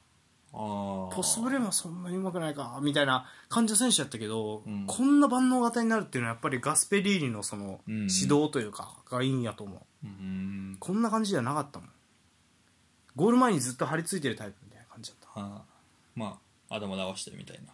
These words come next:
Speaker 2: え？
Speaker 1: 頭で合わせて。
Speaker 2: そうそうとか、
Speaker 1: うん。
Speaker 2: 体で押し込んでとかっていう
Speaker 1: うん。
Speaker 2: ボックスストライカーだったけど、もう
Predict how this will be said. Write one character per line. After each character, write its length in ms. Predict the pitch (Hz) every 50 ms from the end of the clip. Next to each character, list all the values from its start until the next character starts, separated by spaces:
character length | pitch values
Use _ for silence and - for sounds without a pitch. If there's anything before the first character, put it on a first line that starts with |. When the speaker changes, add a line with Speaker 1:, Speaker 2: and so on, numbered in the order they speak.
| _ _ _ _ _ _ - -
Speaker 2:
え？ 160 | 208 247 - -
Speaker 1:
頭 320 | - - - 101 101 95 92
で 60 | 92
合 60 | 95
わ 100 | 92 -
せ 160 | - - -
て。 40 | -
Speaker 2:
そ 280 | - - - 180 160 139
う 40 |
そ 120 | - 151 135
う 60 | 123
と 80 | - 113
か、 180 | 110 120 107
Speaker 1:
う 60 | 104
ん。 20 | 101
Speaker 2:
体 200 | 113 143 131 123
で 100 | 123 127
押 120 | 120 - -
し 40 |
込 80 | 135 120
ん 40 | 113
で 120 | 104 101
と 80 | - -
か 80 | 107
っ 120 | 101 - -
て 60 | 120
い 60 | 113
う 60 | 110
Speaker 1:
う 80 | 107 -
ん。 20 |
Speaker 2:
ボ 80 | - 123
ッ 20 | - -
ク 80 | 175 160
ス 120 | - -
ス 20 |
ト 80 | - 202
ラ 80 | 196 175
イ 20 |
カ 80 | - 117
ー 40 |
だ 40 | 104
っ 20 | -
た 60 | -
け 80 | 110
ど、 60 | 104 107
も 120 | 120 123
う 160 | 120 123 127